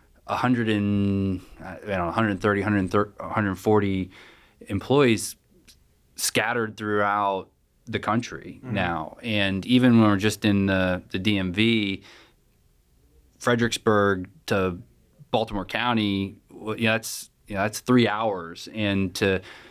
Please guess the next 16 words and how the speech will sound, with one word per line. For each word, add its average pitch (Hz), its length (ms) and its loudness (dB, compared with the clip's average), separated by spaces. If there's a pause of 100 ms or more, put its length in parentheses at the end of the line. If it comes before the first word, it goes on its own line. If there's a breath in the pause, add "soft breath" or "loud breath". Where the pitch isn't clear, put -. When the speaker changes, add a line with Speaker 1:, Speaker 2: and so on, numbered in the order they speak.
(200 loud breath)
Speaker 1:
to 92 80 -8
be 110 160 4
able 127 180 2
to 104 420 0 (800)
communicate 113 540 4
that 101 200 -2
culture 101 720 0
and 98 240 -2
reinforce 110 460 4
that 92 200 -4
culture 95 680 0
across 98 640 0 (680)
twenty 113 240 2
plus - 260 -2
offices, 98 840 0 (320 loud breath)
uh, 90 340 0